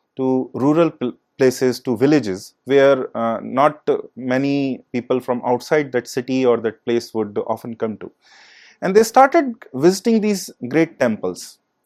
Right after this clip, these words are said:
who, which were often in ruins. And I started taking pictures,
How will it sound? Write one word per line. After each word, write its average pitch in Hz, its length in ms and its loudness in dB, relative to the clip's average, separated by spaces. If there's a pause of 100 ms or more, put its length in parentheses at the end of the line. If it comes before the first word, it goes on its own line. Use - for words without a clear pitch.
who, 151 460 2
which 131 340 -2
were 151 120 2
often 139 280 -2
in 131 160 -8
ruins. 107 480 -8 (340)
And 147 140 -4
I - 20 -2
started 180 420 -4
taking 156 280 -6
pictures, - 540 -6